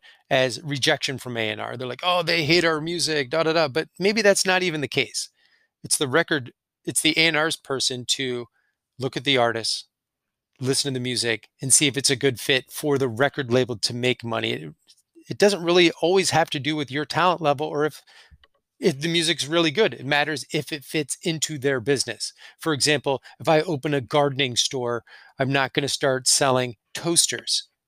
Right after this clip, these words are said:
Understand? Good. So the A and R's other role is they need to oversee recording and artist development.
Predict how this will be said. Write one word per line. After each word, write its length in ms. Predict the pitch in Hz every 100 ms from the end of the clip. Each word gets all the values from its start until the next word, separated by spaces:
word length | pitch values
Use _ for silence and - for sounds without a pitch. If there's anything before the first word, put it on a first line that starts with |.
| _ -
Understand? 560 | 160 160 185 185 190 - _ _ -
Good. 160 | - - _ _ _ _ _ _ _ _ _ - - - - -
So 360 | - 185 156 143 _ _ _
the 160 | 180 202
A 20 |
and 100 | 202
R's 320 | 185 170 - - _ _ _
other 200 | 165 -
role 340 | 160 156 160 165
is 260 | 156 143
they 160 | 160 170
need 160 | 202 -
to 120 | 175
oversee 500 | 170 151 160 - 160
recording 540 | 139 - 165 147 147
and 80 | 135
artist 360 | 123 123 117 -
development. 520 | 107 123 117 123